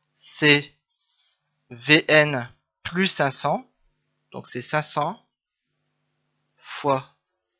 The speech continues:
un virgule deux plus cinq cents. Cinq cents fois un virgule deux plus cinq cents. Ou encore, si on factorise par cinq cents, cinq cents, un virgule deux puissance n plus un.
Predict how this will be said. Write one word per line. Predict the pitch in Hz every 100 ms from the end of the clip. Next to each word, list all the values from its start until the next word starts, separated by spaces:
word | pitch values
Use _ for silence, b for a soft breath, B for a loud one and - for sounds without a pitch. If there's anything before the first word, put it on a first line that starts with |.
| _
un | 143 139
virgule | 135 123 113
deux | 120 135 - _ -
plus | - 147 - - -
cinq | - - 151
cents. | - - _ _ _ _ _ _ _ _ _ _ _ _ _ _ _ _ _ _
Cinq | - - 113
cents | - 127
fois | - 107
un |
virgule | 101 98 98
deux | 131
plus | -
cinq | 113 131
cents. | - - _ _ _ _ _ b b b -
Ou | 120
encore, | 104 - 110 127 147 - _ _ _ _ _ _ _ _
si | - -
on | 113
factorise | 110 - 117 -
par | 107
cinq | - 104
cents, | - 127
cinq | 147 120
cents, | 110 - 104 143 _ _ _ _ _ _
un | 127
virgule | 127 120 120 120
deux | 120
puissance | - - 107 107 98
n | 123 151 -
plus | - - 127
un. | 120